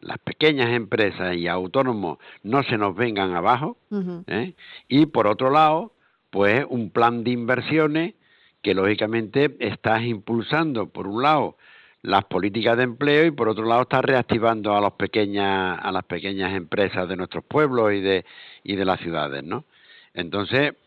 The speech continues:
Speaker 1: como tenemos la oportunidad de gestionar, eh, esos fondos o parte de esos fondos, pues qué duda cabe que, eh, mm,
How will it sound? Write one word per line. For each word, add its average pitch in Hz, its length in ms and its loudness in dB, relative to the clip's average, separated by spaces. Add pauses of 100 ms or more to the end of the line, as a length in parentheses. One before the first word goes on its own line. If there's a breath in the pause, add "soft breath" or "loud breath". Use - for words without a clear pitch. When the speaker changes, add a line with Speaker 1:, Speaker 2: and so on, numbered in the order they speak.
(280)
Speaker 1:
como 110 340 0
tenemos 117 480 -2
la 123 320 4
oportunidad 107 1040 0
de 101 200 0
gestionar, 107 760 0 (400 soft breath)
eh, 90 680 -2
esos 123 300 0
fondos 147 440 2
o 87 120 -6
parte 104 400 2
de 92 100 0
esos 107 220 -2
fondos, 147 400 0 (680 soft breath)
pues 90 360 0
qué 104 120 0
duda 113 280 0
cabe 143 460 2 (640 soft breath)
que, 107 560 4
eh, 98 600 -2
mm, 95 500 -10